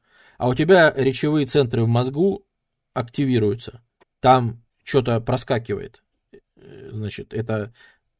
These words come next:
показано в экспериментах, когда к людям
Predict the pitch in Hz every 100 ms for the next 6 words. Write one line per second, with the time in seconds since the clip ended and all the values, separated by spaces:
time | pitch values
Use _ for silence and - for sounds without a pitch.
0 | _ _ _ 127 135 113 104 95 101 -
1 | 113 110 131 117 101 - _ _ 110 107
2 | 101 117 107 101